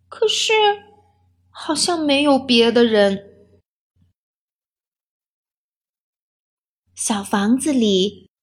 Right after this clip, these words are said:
飘着老奶奶煮的菜汤的香味，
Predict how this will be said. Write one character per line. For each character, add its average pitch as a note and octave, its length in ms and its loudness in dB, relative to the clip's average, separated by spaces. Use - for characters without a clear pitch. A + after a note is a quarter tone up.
飘 C#4 300 2
着 C4+ 120 2
老 A3+ 260 2
奶 C4 240 0
奶 A3 140 2
煮 A3+ 300 -2
的 G3+ 140 0
菜 C#4+ 280 -6
汤 G4 340 -8
的 C4 80 -4
香 C4 400 0
味， - 420 -4